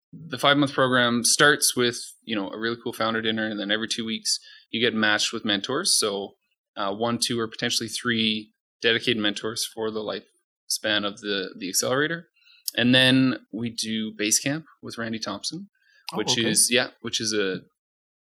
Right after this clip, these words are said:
Speaker 1: a full weekend, Saturday, Sunday, uh, very intensive, incredible program. In my opinion, life altering for most, most, if not everyone who goes through it.
Speaker 2: Mm-hmm.
Speaker 1: And then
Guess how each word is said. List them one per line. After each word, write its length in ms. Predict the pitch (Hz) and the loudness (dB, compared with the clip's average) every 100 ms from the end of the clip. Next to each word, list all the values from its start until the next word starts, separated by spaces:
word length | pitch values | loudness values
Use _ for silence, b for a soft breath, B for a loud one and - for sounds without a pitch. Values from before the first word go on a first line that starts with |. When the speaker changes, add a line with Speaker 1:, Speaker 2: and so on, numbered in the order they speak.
| - | -4
Speaker 1:
a 160 | 117 - | -4 0
full 200 | 165 156 | 0 2
weekend, 520 | 135 139 135 139 139 | 2 2 2 2 2
Saturday, 500 | - 123 123 127 127 | 4 4 4 4 4
Sunday, 640 | - 123 120 117 117 - b b b b b | 4 4 4 2 0 -4 b b b b b
uh, 180 | - 98 | -4 -4
very 360 | 107 120 123 123 | 0 4 6 4
intensive, 540 | 113 117 110 120 110 104 - | 2 0 0 0 -2 -8 -12
incredible 460 | - - 135 123 | -6 0 0 0
program. 640 | - 113 110 107 110 110 - - | -4 -4 -2 -2 -2 -6 -8 -8
In 100 | 113 | -4
my 140 | 113 | -2
opinion, 500 | 113 127 113 104 95 - | -2 -2 -2 -2 -6 -4
life 280 | 113 110 | -2 0
altering 360 | 110 107 - 110 | -2 -4 -6 -10
for 320 | - 110 110 | -10 -10 -10
most, 260 | 113 113 110 - | -8 -10 -10 -12
most, 420 | 117 117 113 - - | -6 -2 -4 -6 -8
if 180 | 117 - | -8 -6
not 240 | 104 - | -6 -4
everyone 380 | 110 120 113 110 | -4 -4 -8 -6
who 100 | 107 | -8
goes 260 | 104 104 - | -6 -4 -4
through 180 | 143 | -4
it. 100 | 151 - _ | -6 -10 _
Speaker 2:
Mm-hmm. 80 | B B B | B B B
Speaker 1:
And 160 | - 110 | -4 0
then 460 | 110 107 104 101 | 0 0 -4 -6